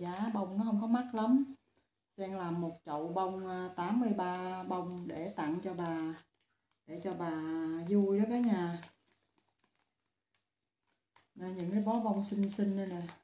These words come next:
Sen tự tay làm luôn á cả nhà nha.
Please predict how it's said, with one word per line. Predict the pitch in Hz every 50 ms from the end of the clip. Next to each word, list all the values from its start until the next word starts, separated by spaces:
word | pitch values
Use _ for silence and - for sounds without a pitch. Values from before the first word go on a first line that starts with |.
| _ _ _ _ _ _ _ _ _ _ _ _ _ _ _ _ _ _ _ _ _ _ _ _ _ _ _ _ - -
Sen | 185 190 190
tự | - 180 175 185 - -
tay | 208 196 190 190 196
làm | 185 180 175 170 175 180
luôn | 190 196 196 202 220
á | 226
cả | 226 226
nhà | 233 226 202 180 180
nha. | 185 190